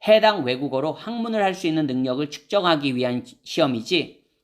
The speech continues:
단지 실용 영어 능력을 측정하는 그러한 시험이 아니다. 따라서 현 수능 영어에는 전혀 문제가 없다. 이렇게 주장하시는 분들도 종종 계신 것 같습니다.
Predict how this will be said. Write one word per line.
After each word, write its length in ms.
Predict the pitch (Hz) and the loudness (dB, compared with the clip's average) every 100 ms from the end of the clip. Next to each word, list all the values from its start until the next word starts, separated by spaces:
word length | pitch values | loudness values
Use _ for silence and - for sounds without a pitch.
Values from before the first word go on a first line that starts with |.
| - | -6
단지 400 | 139 127 139 165 | -2 0 0 0
실용 420 | - - 233 220 | -2 -4 -2 -2
영어 220 | 185 170 | 0 2
능력을 400 | 147 127 120 131 | 2 0 -4 -6
측정하는 600 | - - 165 127 147 147 | -8 -6 -4 -2 -4 -6
그러한 340 | - 131 139 139 | -4 0 0 0
시험이 320 | 139 127 143 | -2 -2 -2
아니다. 460 | 113 110 - - _ _ _ _ _ | -4 -8 -12 -14 _ _ _ _ _
따라서 640 | 185 196 165 190 143 - _ | 2 2 2 2 0 -2 _
현 220 | - 214 | -4 -2
수능 360 | 208 214 220 180 | -2 -4 -2 0
영어에는 600 | 135 131 120 156 131 - - | 0 -2 -2 -4 -4 -10 -20
전혀 340 | - 123 156 | -6 0 2
문제가 380 | 156 123 143 139 | 2 0 0 0
없다. 400 | - 120 120 - _ - | -2 -10 -12 -14 _ -6
이렇게 320 | 131 143 160 | -6 -2 -4
주장하시는 640 | - 117 151 147 139 135 120 | -4 -2 0 0 -2 -4 -4
분들도 440 | 117 113 156 147 | -6 -2 -2 -2
종종 360 | 120 131 143 135 | -4 -2 -2 -2
계신 300 | 113 135 127 | -6 -4 -4
것 80 | |
같습니다. 560 | 110 104 - 110 110 | -4 -6 -10 -10 -10